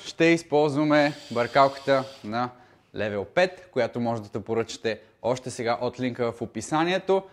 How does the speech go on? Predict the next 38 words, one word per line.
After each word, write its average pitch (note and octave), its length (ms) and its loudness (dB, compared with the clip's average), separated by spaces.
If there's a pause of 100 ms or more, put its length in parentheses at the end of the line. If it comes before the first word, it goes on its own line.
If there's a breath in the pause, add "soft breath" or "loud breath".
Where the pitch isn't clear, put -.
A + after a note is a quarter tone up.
(360 loud breath)
Патентована D3 920 0
е D3 80 0
да B2+ 220 0
не D3 120 -2
вкарва C3 440 -2
въздух A#2 440 -2
във A#2 160 -4
вашата A2+ 400 -6
смес D3 500 -4 (600 loud breath)
и C3 140 0
да B2+ 120 0
можете B2 360 -2
да B2 140 0
разбърквате A#2+ 540 -4
абсолютно B2+ 500 -4
всичко. A#2+ 460 -4
Виждате A#2 320 -4
колко B2 280 -2
е A#2 40 0
дебело A#2 380 0
желязото, C3 640 0 (140)
от C#3+ 180 -4
което D3+ 320 0
е D#3+ 60 0
направено, D#3 580 2 (560 loud breath)
от B2+ 140 -2
което D3 320 2
е C#3 60 2
направена C#3+ 540 2
самата C3 480 -2
бъркалка. D#3+ 680 2 (640 loud breath)
Има A2 200 -4
три C#3+ 240 2
размера, D#3+ 340 0
това A#2+ 140 0
е G#2+ 60 -6
средния E3+ 420 0
размер. E3+ 440 2